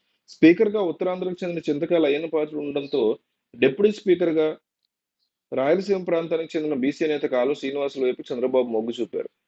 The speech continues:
తాజాగా మంత్రివర్గ విస్తరణలో ఉమ్మడి అనంతపురం జిల్లా నుంచి పయ్యావుల కేశవ్, సవిత స్థానం దక్కించుకున్నారు. దీంతో సీనియర్ నేత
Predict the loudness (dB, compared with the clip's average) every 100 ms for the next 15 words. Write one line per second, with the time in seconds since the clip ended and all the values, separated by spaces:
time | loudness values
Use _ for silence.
0 | _ _ 4 6 4 2 -4 -2 2 2
1 | 2 -2 -4 -4 -2 -2 -2 0 -2 -2
2 | -2 -2 0 2 2 0 -4 0 2 2
3 | 2 0 -4 -2 -4 -2 -2 -4 -8 -8
4 | -4 -4 -4 -8 -8 -4 0 0 2 0
5 | -2 _ _ _ 2 4 4 2 0 -2
6 | -4 -2